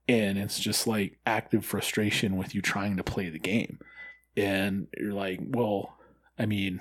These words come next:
that's what my guy would do and can do. So what,"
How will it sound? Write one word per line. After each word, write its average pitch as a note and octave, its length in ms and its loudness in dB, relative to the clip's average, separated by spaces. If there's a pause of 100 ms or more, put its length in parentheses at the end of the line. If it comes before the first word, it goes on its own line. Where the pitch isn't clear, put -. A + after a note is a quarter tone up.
(120)
that's B2 180 6
what B2+ 120 8 (340)
my A2+ 160 4
guy A2 260 4
would G#2+ 460 8
do A#2 340 10
and G#2 180 0
can A#2+ 460 6
do. G2+ 380 8
So G2 500 2 (640)
what," - 200 4